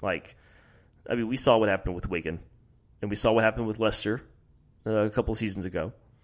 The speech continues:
Um, so, I mean, you know, yeah, I mean, they definitely have a chance. They, they have beaten Man, Man City earlier this year, so they, it's not like they can't do it. Now, they also got annihilated by them, um,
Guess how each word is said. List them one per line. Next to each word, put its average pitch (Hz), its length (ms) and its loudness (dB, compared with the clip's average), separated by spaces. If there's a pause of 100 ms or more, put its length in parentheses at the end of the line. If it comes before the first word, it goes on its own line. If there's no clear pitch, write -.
(720)
Um, 95 560 0 (140)
so, - 180 2
I 110 80 4
mean, 107 480 0
you 113 120 -6
know, 90 280 -2 (560)
yeah, 110 280 2
I 82 80 -4
mean, 98 100 -2
they 107 80 0
definitely 110 280 0
have 71 100 -4
a 73 40 -10
chance. 78 340 -8
They, 95 140 -4
they 104 240 0
have 110 260 2
beaten 117 360 -4 (320)
Man, 107 240 -2
Man 113 160 2
City 104 400 -2
earlier 98 440 -4 (120)
this - 200 -8
year, 95 360 -4
so - 160 -8
they, 80 120 -8
it's - 240 -12
not 98 120 -2
like 87 80 -6
they 71 100 -12
can't - 260 -8
do 78 140 -8
it. 71 80 -10
Now, 85 120 -6
they 92 120 -4
also 107 240 2
got 82 360 -6 (280)
annihilated 87 500 0
by 73 160 -6
them, 73 160 -10 (720)
um, 78 540 -4